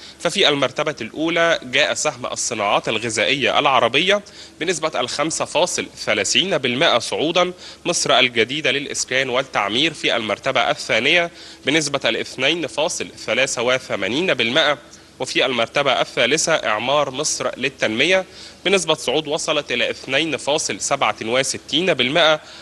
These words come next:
المصرية لخدمات النقل في المرتبة الثالثة بنسبة الاثنين فاصل خمسة وثلاثين بالمائة،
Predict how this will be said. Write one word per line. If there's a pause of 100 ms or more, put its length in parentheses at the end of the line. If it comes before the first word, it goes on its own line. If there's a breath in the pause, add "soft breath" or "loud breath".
(200 loud breath)
المصرية
لخدمات
النقل
في
المرتبة
الثالثة (360 loud breath)
بنسبة
الاثنين
فاصل
خمسة
وثلاثين
بالمائة،